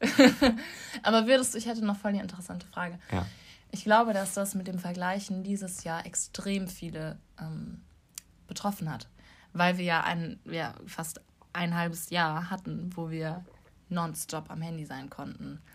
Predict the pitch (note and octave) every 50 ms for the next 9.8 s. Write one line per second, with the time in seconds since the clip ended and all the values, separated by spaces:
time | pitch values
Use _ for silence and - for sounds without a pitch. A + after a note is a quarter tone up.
0 | - - - - E3+ F3 E3+ E3+ E3 - - - F3 - - F#3 F#3+ G3 G3 F#3
1 | F3 F3 E3+ E3 D#3+ D#3 F3+ F#3+ F#3+ - A3+ G#3+ G#3+ G#3+ G#3+ G#3+ G#3+ G#3+ G#3+ G#3+
2 | A3 - - - - - - - F3 F3 F3+ F3 F3 E3+ E3 E3 E3 E3 E3 E3
3 | F3 F#3 G3+ G#3 - - G#3 G3+ G3+ A3 A3 A3 G#3 G#3 - - - _ _ _
4 | - - - E3+ E3+ F3 F3+ E3+ E3+ E3 D#3+ E3 E3 E3+ E3 - F#3+ F3 E3+ E3
5 | D#3+ - - - G3 G#3 G#3+ G#3 G#3 G#3 G3+ G3+ G#3+ A3 A3 A3 G#3 F3+ F3 E3+
6 | E3+ E3+ - - E3+ E3+ E3 E3 D#3+ - - F#3+ G3+ G3+ - G3+ G3+ - G3+ -
7 | G3 G3 G3+ G3 F#3+ G3 - G3 G3 G3 G3+ G3+ G3+ G3 - F#3+ F#3+ G3 F#3+ F#3+
8 | - F#3+ F#3+ F3+ G3 G3 G3+ G3 G#3 G#3+ G#3+ - - - - - - F#2+ F2 -
9 | - - _ - E3+ E3+ E3+ E3 D#3 - G2+ G2 F3+ G3 G3+